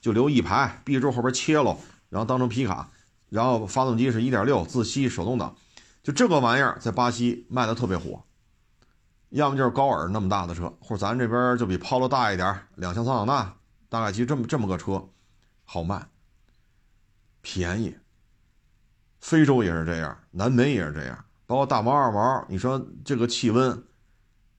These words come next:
你弄个纯电的，这现实吗？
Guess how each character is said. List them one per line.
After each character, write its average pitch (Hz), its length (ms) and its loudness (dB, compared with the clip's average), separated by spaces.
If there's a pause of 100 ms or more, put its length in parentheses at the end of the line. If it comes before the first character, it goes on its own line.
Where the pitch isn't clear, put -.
(360)
你 104 120 -2
弄 139 140 2
个 113 100 2
纯 107 200 -2
电 123 240 2
的， 76 240 -10 (1400)
这 139 360 -4 (440)
现 127 340 0
实 87 200 -4
吗？ 82 200 -8